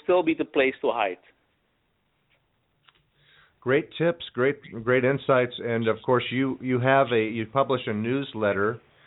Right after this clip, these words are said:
Speaker 2: and, uh, is that the best way for our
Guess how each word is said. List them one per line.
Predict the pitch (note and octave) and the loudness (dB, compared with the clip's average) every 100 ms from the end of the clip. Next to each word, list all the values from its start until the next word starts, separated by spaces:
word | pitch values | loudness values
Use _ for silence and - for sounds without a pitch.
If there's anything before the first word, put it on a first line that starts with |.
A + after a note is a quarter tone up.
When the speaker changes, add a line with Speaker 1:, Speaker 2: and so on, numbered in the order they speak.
| _ _ A2+ | _ _ 0
Speaker 2:
and, | A2+ A#2 - | 2 2 0
uh, | A2+ G#2+ | 2 2
is | G#2+ A2 A#2+ | 2 -2 2
that | C3 - | 2 4
the | B2 A2+ G#2+ - G#2+ - | 2 2 -2 -14 -14 -8
best | - B2+ - | -2 -2 -2
way | B2+ C3 C3 | -2 -2 0
for | B2 A2+ | 2 4
our | A2 G#2+ | 4 0